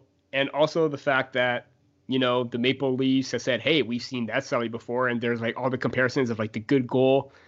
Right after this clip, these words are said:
I even made that my Twitter banner 'cause that was just absolutely amazing to see. So I would like to see that again one more time, just for, like, being like,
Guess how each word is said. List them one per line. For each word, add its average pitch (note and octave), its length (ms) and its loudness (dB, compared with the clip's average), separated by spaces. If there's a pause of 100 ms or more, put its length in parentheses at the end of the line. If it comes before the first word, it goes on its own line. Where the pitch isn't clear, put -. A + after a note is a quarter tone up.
(500)
I D3 120 6
even G#3+ 180 6
made D3 160 4
that C#3+ 100 2
my B2+ 120 0
Twitter C3 300 -4
banner G#2+ 380 -8 (260)
'cause B2 140 -8
that E3 160 2
was E3 140 0
just B2 180 -8
absolutely C3 540 -4
amazing A2+ 340 -4
to A2 80 -8
see. - 480 -4 (400)
So B2+ 680 2 (1120)
I C#3 80 6
would F#3 120 6
like F#3+ 140 6
to F3 60 -2
see F3 140 -2
that D#3 160 4
again C#3 240 0
one C3+ 100 -2
more B2+ 120 -4
time, A2 340 -8 (240)
just C#3 220 -2
for, C#3 160 0
like, B2 400 -2 (160)
being B2+ 220 -2
like, G#2+ 380 -8